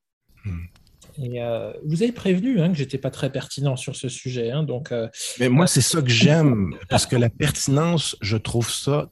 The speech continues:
Speaker 1: d'un ennui. Moi, c'est, ce que j'aime, c'est chercher avec vous. Je suis, je suis dans le rôle d'aubergiste, je cherche avec vous. Et ce déséquilibre, pour moi, il est très, très fécond.
Speaker 2: Ouais.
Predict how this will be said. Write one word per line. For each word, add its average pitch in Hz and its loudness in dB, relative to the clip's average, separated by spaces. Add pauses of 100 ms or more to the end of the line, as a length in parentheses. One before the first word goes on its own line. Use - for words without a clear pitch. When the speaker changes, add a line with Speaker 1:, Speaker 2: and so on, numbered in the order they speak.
Speaker 1:
d'un 117 2
ennui. 120 0 (1080)
Moi, 151 4
c'est, - -2
ce - -4
que 120 0
j'aime, 135 0
c'est 107 -2
chercher 139 -4
avec 117 -2
vous. 117 -4
Je - -10
suis, - -8
je - -10
suis 120 -2
dans 113 2
le 110 2
rôle 131 2
d'aubergiste, 117 0
je 117 -6
cherche - -8
avec 65 -4
vous. 113 -6
Et 92 -2
ce 110 -2
déséquilibre, 117 0
pour 113 -4
moi, 113 0
il 104 -2
est 98 -8
très, - -8
très 101 -6
fécond. - -12 (1300)
Speaker 2:
Ouais. 117 -12